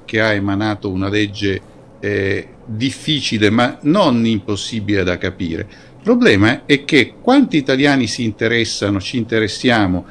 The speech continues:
di andare a votare sul referendum quando attiene alla magistratura e a temi che reputiamo astrusi.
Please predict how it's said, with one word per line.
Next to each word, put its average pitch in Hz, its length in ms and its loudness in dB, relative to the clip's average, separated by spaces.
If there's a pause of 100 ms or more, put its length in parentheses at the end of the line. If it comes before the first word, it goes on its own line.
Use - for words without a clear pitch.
(240)
di 131 260 2
andare 120 340 2
a 110 60 2
votare 113 440 -2
sul 104 220 -6
referendum 104 600 -4
quando 110 320 -2
attiene 107 360 -4
alla 101 180 -4
magistratura 98 800 -4
e 98 40 0
a 95 160 -4
temi 110 280 -2
che 95 140 -6
reputiamo 95 540 -8
astrusi. - 480 -16